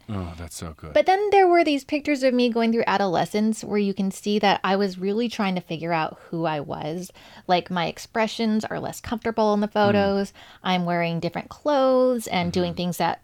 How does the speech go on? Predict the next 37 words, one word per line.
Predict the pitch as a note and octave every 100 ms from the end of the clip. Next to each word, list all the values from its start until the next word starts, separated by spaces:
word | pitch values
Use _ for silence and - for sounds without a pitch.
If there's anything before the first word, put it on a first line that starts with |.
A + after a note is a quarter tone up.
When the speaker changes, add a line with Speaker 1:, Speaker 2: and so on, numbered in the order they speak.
| -
Speaker 2:
related | F#3+ F3 E3+ F#3+
to | - F3+
my | D#3
hobbies | - D#3+ G#3
at | -
the | -
time. | D4 D#4 D#4+ E4 - - -
Speaker 1:
Yeah. | A3
Speaker 2:
So, | A#3
like, | G#3+ G#3
in | G#3 G#3
one | A3+ A#3
photo, | G3+ F3+ E3+ E3
I'm | E3 E3
freezing. | - G#3 G3 D3 C#3+ D3 D#3+ - -
Speaker 1:
What | B2
do |
you, | F#3+
Speaker 2:
And | F3 E3+
Speaker 1:
wait, | A#2+ A2 -
what | A2 A2+
do | A2
you, | -
as | G#2 G2
in | G2+ E2+
cold? | - A#2 E3 - _ G#3
Speaker 2:
As | F#3+
in | F#3+ F3+ E3+
breakdance | E3+ F3 G#3+ A#3
freezing. | - C4+ D4 D4+ - _ _ _
Speaker 1:
What? | G#2+ A#2+ B2+ C3+ C3+
Speaker 2:
And | A3
so | - A#3 G#3+
Speaker 1:
You | D3 F3+
were | F#3+
a | F3
breakdancer? | C#3 E3 F3 F#3+ G3 G3+ A3+ B3